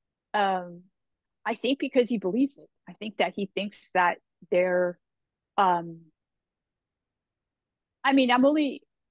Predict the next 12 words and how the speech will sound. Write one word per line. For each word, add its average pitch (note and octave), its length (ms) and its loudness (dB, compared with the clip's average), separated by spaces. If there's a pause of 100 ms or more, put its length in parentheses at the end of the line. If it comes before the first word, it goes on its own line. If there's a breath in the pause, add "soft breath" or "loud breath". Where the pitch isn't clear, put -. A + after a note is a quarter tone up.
(1500)
since C#4 260 -2
there C4+ 140 0
are D#4+ 40 0
a C4+ 60 4
lot A3 240 -2
of C#4+ 120 -8
things F4 400 -12 (160)
that G3 360 -6
when A3+ 140 -10
I G#3 80 -10
look G#3+ 220 -8
back, G3+ 260 -6